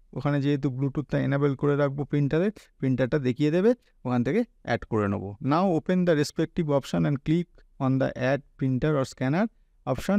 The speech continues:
and add Bluetooth or other device option present at the top of the respective pages। If it is a Wi-Fi connection, the computer will start searching for the connected devices and after a successful search attempt, the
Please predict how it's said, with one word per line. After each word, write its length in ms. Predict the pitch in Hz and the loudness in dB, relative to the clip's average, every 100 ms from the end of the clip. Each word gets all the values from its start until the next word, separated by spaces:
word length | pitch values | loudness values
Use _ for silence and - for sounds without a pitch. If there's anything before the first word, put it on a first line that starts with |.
| 160 | 2
and 80 | 135 - | 0 0
add 100 | 139 135 120 | -2 -2 -4
Bluetooth 320 | 135 139 185 160 | -4 0 2 2
or 60 | 131 | 2
other 160 | 127 139 135 | 2 0 0
device 260 | 147 151 156 | 0 2 0
option 220 | 151 - 202 - | -2 0 -2 0
present 280 | 131 143 143 | -2 0 0
at 60 | 131 127 | 0 -2
the 80 | - | -2
top 120 | 135 - | -2 -2
of 40 | 131 131 | -6 -2
the 80 | 131 | -2
respective 440 | 123 - 147 - 143 | -4 -6 -8 -6 -4
pages। 280 | 165 165 208 - _ - - _ | -2 2 2 0 _ -20 -20 _
If 60 | 147 170 | -2 0
it 60 | 160 | 0
is 60 | |
a 80 | 156 143 | 2 2
Wi-Fi 280 | 156 170 165 | 2 2 0
connection, 340 | 165 165 - 190 170 | 2 0 0 0 0
the 60 | - | 0
computer 340 | 135 135 151 147 | -2 0 0 0
will 140 | 147 139 | 0 -2
start 200 | - 139 - | 0 0 0
searching 340 | 143 143 - 165 | -4 -2 0 0
for 100 | - 139 | 0 -2
the 80 | 135 - | -2 -2
connected 360 | 131 139 160 135 | -2 -2 -4 -2
devices 440 | 147 165 160 208 160 | 0 2 2 -2 0
and 80 | 131 127 | 0 -2
after 180 | - 143 | -2 -4
a 80 | 139 | -2
successful 460 | 135 - 147 - 151 - | -4 -4 -8 -4 -4 2
search 300 | 190 202 - 151 | 0 2 -2 0
attempt, 280 | 185 220 - _ _ _ _ | 2 2 0 _ _ _ _
the 80 | - | -4